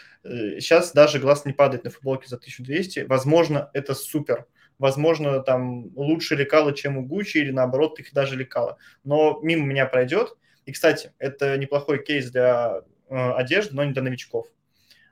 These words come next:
Э, у тех, у кого есть там либо производство, либо выход на производство, что можно сделать? Э, взять брендовую футболку, брендовый любой там сет одежды,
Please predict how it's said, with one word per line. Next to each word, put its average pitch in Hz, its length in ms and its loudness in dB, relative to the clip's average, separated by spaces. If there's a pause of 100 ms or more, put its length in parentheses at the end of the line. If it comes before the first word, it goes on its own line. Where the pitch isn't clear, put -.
Э, 131 140 -4
у 131 100 -4
тех, 170 160 -2
у - 20 -18
кого 139 200 0
есть 143 180 -4
там 127 160 -4
либо 143 260 -2
производство, 127 580 -6
либо 127 160 -10
выход 143 240 -12
на 127 60 -12
производство, 131 500 -6
что 147 120 -6
можно 131 200 -6
сделать? 160 460 -4 (320)
Э, 131 80 0
взять 127 380 4 (260)
брендовую 135 720 -2
футболку, 127 500 -4 (420)
брендовый 135 480 2
любой 135 300 2
там 117 140 -4
сет - 240 0
одежды, 123 480 -2